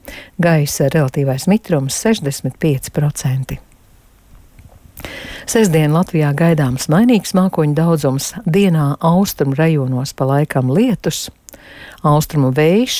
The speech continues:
četri līdz deviņi metri sekundē, Kurzemē brāzmās līdz četrpadsmit metriem sekundē. Gaisa temperatūra naktī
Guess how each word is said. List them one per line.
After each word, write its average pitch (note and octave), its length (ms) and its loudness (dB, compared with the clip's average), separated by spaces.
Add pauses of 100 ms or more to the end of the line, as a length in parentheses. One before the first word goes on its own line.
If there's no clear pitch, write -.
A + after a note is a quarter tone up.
(140)
četri F3 400 -2
līdz C3+ 400 -2
deviņi F#3+ 320 2
metri F#3+ 240 0
sekundē, E3 560 0 (240)
Kurzemē E3+ 560 0
brāzmās D3 640 0
līdz C3 240 -2
četrpadsmit - 720 -2
metriem E3+ 320 0
sekundē. D3 600 0 (640)
Gaisa D3 320 2
temperatūra D3 800 0 (100)
naktī D#3 540 0